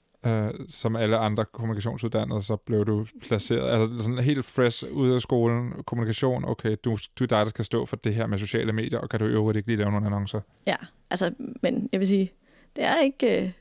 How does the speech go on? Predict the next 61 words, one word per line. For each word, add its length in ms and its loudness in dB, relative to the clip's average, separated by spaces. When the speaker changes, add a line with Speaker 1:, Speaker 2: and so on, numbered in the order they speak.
Speaker 2:
er 40 -2
ikke, 120 -2
fordi 100 4
det 80 0
bare 140 4
er 40 6
nemt, 420 4
altså. 240 2
Jeg 40 4
Speaker 1:
Nej, 60 6
Speaker 2:
kan 40 8
huske, 100 6
Speaker 1:
vel? 40 2
Speaker 2:
dengang 260 4
brugte 180 4
alle 120 6
folk 140 2
den 80 6
der 60 6
boost-knap 680 2
og 120 4
betalt 320 2
for 80 2
boost, 360 2
og 60 2
det 80 2
betød 240 4
bare, 140 2
at 60 -2
der 60 0
sådan 200 4
var 180 2
otte 160 6
tusind 280 2
indiske 360 2
konti, 480 0
som 180 0
likede 340 4
deres 160 2
indhold, 340 2
Speaker 1:
Lige 120 -2
Speaker 2:
og 80 2
det 80 2
så 120 4
Speaker 1:
præcis. 80 4
Speaker 2:
lidt 120 -2
skævt 260 0
ud. 160 0
Speaker 1:
Ja, 40 -4
jeg 160 -2
lavede, 360 2
jeg 100 0
tror, 220 0
jeg 180 0
skulle, 520 0
øh, 160 -8
jeg 100 -2
havde 160 0
lavet 460 0
en 80 -6
Facebook-gruppe, 840 -4